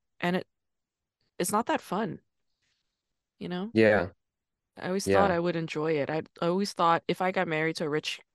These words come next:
Speaker 1: man and just had the whole day to lollygag and go shopping and all that, I,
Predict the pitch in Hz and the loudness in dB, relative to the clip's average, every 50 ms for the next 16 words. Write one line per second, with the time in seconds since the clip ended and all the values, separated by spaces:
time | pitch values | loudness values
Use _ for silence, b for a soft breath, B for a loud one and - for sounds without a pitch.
0 | _ _ _ 202 220 247 233 226 220 208 208 214 B B B B B B B B | _ _ _ -4 -2 0 2 2 2 2 0 -2 B B B B B B B B
1 | B - 160 156 156 156 160 - 156 - 175 165 - - 170 185 175 165 160 170 | B -2 -2 0 0 -2 -6 -10 -10 -4 -4 -4 -4 -2 0 0 0 2 4 2
2 | 170 175 - - 160 151 151 156 165 170 160 156 160 156 151 151 151 143 147 143 | 2 2 0 0 0 0 2 2 2 0 0 -2 -2 -2 -2 -2 -2 -2 -2 -4
3 | 135 135 143 - - 151 - - 185 170 170 180 - 165 156 151 147 147 147 143 | -4 -4 -6 -6 -6 -6 -4 -2 0 0 0 0 -2 -4 -4 -4 -4 -6 -6 -6
4 | 143 139 135 120 - - - - 151 | -4 -4 -4 -6 -6 -8 -8 -10 -8